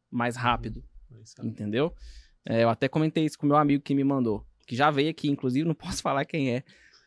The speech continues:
Speaker 1: Mas,
Speaker 2: <laughs>
Speaker 1: é, é, ele me mandou, eu mandei o WhatsApp pra ele. Falei, "Cara, esse é o maior sinal de bull market. Sinal forte de bull market, forte. Quando tiver muito cheio, é sinal de topo."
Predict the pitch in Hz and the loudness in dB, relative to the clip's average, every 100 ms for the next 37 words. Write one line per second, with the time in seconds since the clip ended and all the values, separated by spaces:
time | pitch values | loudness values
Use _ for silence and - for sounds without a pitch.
0 | - - 131 135 139 139 127 - - 123 | -8 0 2 4 6 4 2 -4 0 2
1 | 120 104 123 120 127 147 151 139 135 156 | 2 2 0 2 2 4 4 4 4 4
2 | 175 190 202 190 170 151 123 - 127 - | 2 2 2 2 0 -4 -2 0 0 0
3 | 127 131 160 160 139 127 123 113 90 - | -2 -2 -2 -2 0 0 -2 -4 -6 -12
4 | - _ _ _ _ _ _ _ _ - | -20 _ _ _ _ _ _ _ _ -12
5 | - 131 - - 135 135 123 117 104 104 | -4 -4 -4 0 4 4 2 -6 -6 -6
6 | 92 58 _ - 117 104 73 - _ _ | -6 -10 _ -8 -2 -2 -4 -12 _ _
7 | _ - 165 - 185 180 208 269 190 - | _ 0 0 2 2 4 4 4 2 4
8 | 190 165 - 156 165 - 120 - - | 4 4 2 0 0 -2 -2 -4 -14